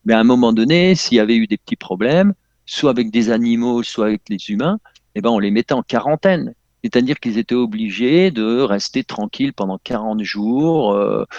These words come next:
même peut-être de se priver et tout, pour pouvoir aller, euh, pour redécouvrir la vie d'une autre façon, c'est-à-dire, euh, bon, être, être libéré. C'est-à-dire que le quarante signifie une épreuve quelque part, tu vois, une attente,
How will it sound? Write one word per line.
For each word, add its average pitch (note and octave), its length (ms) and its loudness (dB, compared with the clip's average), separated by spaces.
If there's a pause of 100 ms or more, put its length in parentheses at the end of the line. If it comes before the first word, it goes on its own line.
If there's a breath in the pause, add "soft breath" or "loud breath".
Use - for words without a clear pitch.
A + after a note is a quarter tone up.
(140 loud breath)
même A2+ 200 4
peut-être G#2+ 400 -2
de G#2+ 100 2
se - 140 -6
priver A2 460 -4
et A2 40 0
tout, - 160 -4 (200 loud breath)
pour - 160 -2
pouvoir C#3+ 580 0 (920)
aller, E3 480 2 (260)
euh, G#3 280 -6 (160)
pour C3+ 280 -6
redécouvrir C#3 600 2
la A#2 140 4
vie C3+ 220 -6
d'une A#2+ 180 -2
autre A#2+ 160 -4
façon, B2+ 360 -2
c'est-à-dire, A#2+ 600 -2
euh, - 20 2
bon, G#2+ 160 -2
être, A2+ 440 -6
être A2+ 260 -6
libéré. D#3+ 500 2 (220 loud breath)
C'est-à-dire - 240 2
que - 80 0
le C#3 160 4 (240 soft breath)
quarante D#3 420 0
signifie D#3+ 680 -4
une B2 100 0
épreuve D#3 520 0
quelque B2+ 340 -6
part, A#2 420 -6
tu - 100 -12
vois, A#2+ 180 -4 (280 loud breath)
une A#2 120 0
attente, D3 600 -2